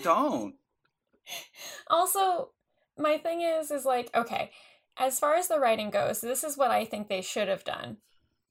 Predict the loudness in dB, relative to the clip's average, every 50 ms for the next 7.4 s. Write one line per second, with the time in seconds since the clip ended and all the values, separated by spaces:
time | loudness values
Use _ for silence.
0 | _ _ _ _ _ _ _ -2 -2 -2 0 -2 -6 -6 -6 -12 _ _ _ _
1 | 0 4 4 4 4 4 2 2 6 6 6 6 6 4 6 6 6 6 4 -2
2 | -8 -10 -4 -2 -2 -2 -2 -4 -10 _ _ _ _ _ _ _ _ _ _ _
3 | -8 2 2 2 2 4 2 2 2 2 0 -2 -2 -2 2 4 6 6 6 2
4 | 0 -6 -8 -8 -10 -12 -16 _ _ 0 2 2 2 2 0 -2 -4 -6 -6 -10
5 | _ _ _ _ _ _ _ _ _ _ _ _ _ _ _ _ _ _ -2 0
6 | 4 4 4 4 4 0 0 2 2 2 2 0 -6 -8 -8 -8 -10 -6 -4 -4
7 | -4 -2 -2 -2 -4 -4 -6